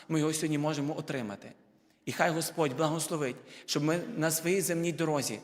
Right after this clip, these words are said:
старалися триматися Господа, старалися бути дійсно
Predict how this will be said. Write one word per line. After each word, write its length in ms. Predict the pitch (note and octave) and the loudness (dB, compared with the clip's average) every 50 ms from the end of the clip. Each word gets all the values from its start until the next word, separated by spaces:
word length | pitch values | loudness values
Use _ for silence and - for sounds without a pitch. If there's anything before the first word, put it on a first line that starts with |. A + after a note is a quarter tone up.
| - - - - | -14 -20 -18 -14
старалися 600 | - - - - E3+ E3+ D#3+ D#3 C#3+ C3+ - C#3+ | -12 -4 0 2 2 2 2 0 0 0 0 -2
триматися 580 | C3+ - D3 D3+ D#3 D#3+ D#3+ D#3+ E3 - - F3 | -4 -2 -2 -2 0 0 0 -2 -4 -4 -4 -4
Господа, 480 | D#3 F#3 - C3 - - D#3 C#3 C3 - - _ _ _ _ _ _ _ _ _ _ | -6 -6 -8 -10 -10 -10 -12 -12 -12 -14 -18 _ _ _ _ _ _ _ _ _ _
старалися 680 | - - - - F3 F3+ F3 F3 D#3+ C#3+ - - C3 B2+ C3 - - - - | -14 -2 2 4 6 6 6 6 4 2 2 0 -2 -4 -4 -8 -14 -14 -2
бути 280 | - D#3 F3 - F3 D#3+ | 2 2 4 4 4 2
дійсно 580 | C#3+ C#3 F#3 G3+ G3 - - F#3 E3 D#3 D3 | 2 2 2 2 2 2 0 0 0 0 0